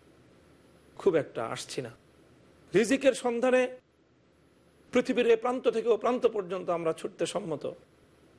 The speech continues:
কিন্তু নবী আকরম সাল্লাল্লাহু আলাইহি ওয়াসাল্লাম বলছেন, "মান সাররাহু আন ইউবসাতা লাহু ফি রিজকিহি", তুমি তোমার রিজিকের সমৃদ্ধি চাও,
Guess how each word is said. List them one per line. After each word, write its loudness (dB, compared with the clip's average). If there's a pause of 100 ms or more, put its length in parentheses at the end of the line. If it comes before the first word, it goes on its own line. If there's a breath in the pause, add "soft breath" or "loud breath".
(160)
কিন্তু 2 (920)
নবী 4
আকরম 0
সাল্লাল্লাহু 2
আলাইহি -6
ওয়াসাল্লাম -2
বলছেন, 0 (1160)
"মান 2
সাররাহু 2
আন -2
ইউবসাতা -2
লাহু -2
ফি -4
রিজকিহি", -4 (760)
তুমি 4
তোমার 4
রিজিকের 4
সমৃদ্ধি -6
চাও, 0